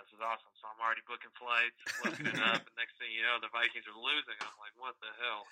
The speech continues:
Speaker 1: I just completely jinxed this." <laughs> So then came down to the last play. I'm with all my friends. I'm sitting there, kind of sulking on the couch, and, um, next thing you know, you know, Stefon Diggs makes an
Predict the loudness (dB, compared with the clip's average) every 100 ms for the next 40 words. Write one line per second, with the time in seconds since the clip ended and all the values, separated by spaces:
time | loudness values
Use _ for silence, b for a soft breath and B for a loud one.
0 | -16 -16 -16 -16 -16 -8 -2 0 0 2
1 | 2 0 -4 -10 -14 _ _ -20 B B
2 | -14 B B B B B -6 0 8 10
3 | 10 6 -4 _ -4 0 6 8 6 4
4 | 4 2 -2 -6 -2 0 0 -2 _ _
5 | _ -20 -10 -6 -4 -2 -4 -6 -6 -4
6 | -4 -6 -14 -8 -8 -4 4 6 6 4
7 | -4 0 2 2 0 -2 4 4 4 4
8 | 8 8 6 2 -4 _ B B B B
9 | B _ -18 -8 -6 -6 -8 -10 -8 -10
10 | _ _ _ _ _ _ _ 4 4 4
11 | -6 0 4 4 4 -2 -6 -10 -12 -6
12 | -4 0 2 4 4 4 2 -4 -4